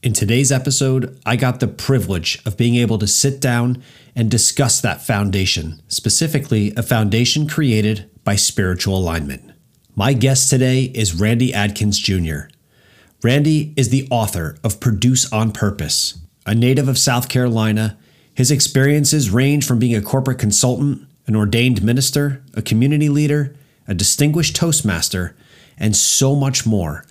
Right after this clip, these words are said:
Randy's mission is to inspire individuals to be leaders, change agents, and go-getters. In his book, Produce on Purpose,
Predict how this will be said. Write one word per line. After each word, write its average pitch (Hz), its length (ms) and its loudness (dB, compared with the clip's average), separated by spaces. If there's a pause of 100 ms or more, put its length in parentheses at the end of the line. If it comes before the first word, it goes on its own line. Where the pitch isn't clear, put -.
(480)
Randy's 147 400 2
mission 120 420 2
is 117 140 -2
to 120 140 0
inspire 120 680 2
individuals 107 580 2
to - 100 -2
be 120 160 2
leaders, 113 680 0 (220)
change 185 380 0
agents, 85 640 -2
and 113 180 0
go-getters. 101 800 -2 (560)
In 117 140 2
his 127 160 4
book, 131 340 -2
Produce 127 360 2
on 131 160 0
Purpose, 131 640 0